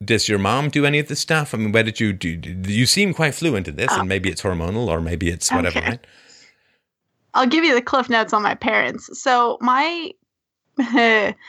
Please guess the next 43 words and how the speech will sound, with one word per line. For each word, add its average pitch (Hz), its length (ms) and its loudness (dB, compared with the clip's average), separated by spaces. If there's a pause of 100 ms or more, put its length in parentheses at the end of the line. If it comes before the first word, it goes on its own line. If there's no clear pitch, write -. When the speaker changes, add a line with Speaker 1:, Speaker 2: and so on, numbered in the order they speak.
(140)
Speaker 2:
so 285 140 2
my 294 140 4
parents 330 360 2
are 262 300 4
a 233 60 0
very 247 400 2
non-traditional 220 840 0
situation. 226 760 0 (320)
Um, 233 320 2
my 233 140 2
dad 233 300 0
was 233 340 -4
a 220 300 -4 (180)
Coast 254 220 -2
Guard 240 200 2
rescue 233 340 0
swimmer, 240 520 -2 (400)
uh, 220 320 2
in 226 100 -4
the 226 100 -2
eighties 247 380 2
when 240 140 4
that 208 200 2
first 233 420 -2
became 226 340 0
a 226 80 0
thing. 233 320 2
So 226 180 -2
he, 233 160 -2
like, 214 220 2
swam 220 420 2
with 214 160 0
Navy 208 280 -2
seals 214 420 -2
and 220 120 -2
stuff 220 240 -4
like 214 180 0
that. 220 200 2
He's 220 180 -8
a, 220 160 -4
he's 226 380 -8 (760)
used 254 180 4
to 220 300 4